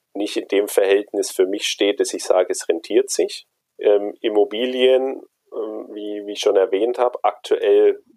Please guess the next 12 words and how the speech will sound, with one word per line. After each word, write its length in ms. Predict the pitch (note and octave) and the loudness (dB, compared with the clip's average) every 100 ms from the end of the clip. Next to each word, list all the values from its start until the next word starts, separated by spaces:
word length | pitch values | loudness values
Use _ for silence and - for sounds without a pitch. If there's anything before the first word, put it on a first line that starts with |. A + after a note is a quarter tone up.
| _ _ _ | _ _ _
kein, 440 | - G#2 G#2+ A2 - | 0 2 2 0 -10
nichts 340 | A#2 A#2 - | -12 -12 -10
geplant. 640 | - G#2 G2 F#2+ A2+ C#3+ C#3+ - | -4 -2 2 4 4 0 -6 -4
Ich 80 | |
würde 200 | G#2+ G#2+ | 0 0
gern 260 | G2+ G2+ G2+ | 2 2 2
auf, 320 | G2+ - - - | 0 -2 -18 -10
auf 300 | A2+ G#2 - | -4 -4 -2
Dauer 260 | G2+ G2+ G2+ - _ | 2 4 2 -2 _
zur 160 | - A#2 | -2 -2
Miete 420 | B2+ C3 B2 G2+ | -2 -2 -2 0
wohnen, 540 | G#2+ C#3+ D#3+ E3 F3 | 2 4 4 2 0